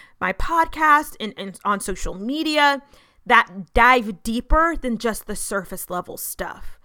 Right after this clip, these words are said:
And it helps you to see me from a vulnerable place that allows you to see me as human and not this just picture perfect robot person who has it all together and is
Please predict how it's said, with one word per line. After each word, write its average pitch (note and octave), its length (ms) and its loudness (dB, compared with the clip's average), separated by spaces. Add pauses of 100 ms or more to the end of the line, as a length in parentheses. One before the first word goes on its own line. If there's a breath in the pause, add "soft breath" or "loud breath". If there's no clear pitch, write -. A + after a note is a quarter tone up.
(420 soft breath)
And A#3+ 120 2
it A#3+ 100 -4
helps C4+ 380 6
you B3 100 -8
to A3+ 160 -8
see C4+ 300 -4
me G3 240 -6
from G#3 280 -4
a G#3 80 -2
vulnerable A3+ 760 2
place - 840 2 (460)
that B3+ 140 8
allows B3 400 6
you D#4 80 -4
to D4 80 -2
see B3+ 240 -6
me B3+ 140 -2
as F#3+ 180 -4
human C4+ 540 -4 (260 loud breath)
and A3+ 140 0
not A3+ 240 4
this A#3+ 180 2
just A#3+ 240 -2
picture A#3+ 320 2
perfect A#3 480 2
robot G#3+ 720 2
person C#4 540 0
who A3+ 320 -4 (220 loud breath)
has B3 280 6
it C4 80 2
all B3 140 6
together A#3 560 0
and B3+ 100 0
is G3 180 -8